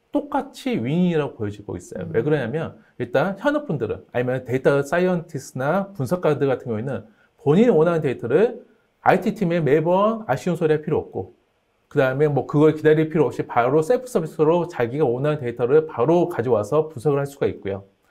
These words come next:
Speaker 1: 그러면 아이티 팀에서는 또 어떤 장점이 있냐면 예전에는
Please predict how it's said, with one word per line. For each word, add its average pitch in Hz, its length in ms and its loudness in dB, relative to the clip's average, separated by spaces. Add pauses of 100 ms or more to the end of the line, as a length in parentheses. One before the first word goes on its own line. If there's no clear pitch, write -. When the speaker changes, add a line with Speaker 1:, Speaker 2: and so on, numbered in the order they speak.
(200)
Speaker 1:
그러면 170 380 4
아이티 180 240 2
팀에서는 208 360 0
또 180 120 2
어떤 160 200 0
장점이 143 360 -4
있냐면 104 400 -6 (760)
예전에는 226 720 4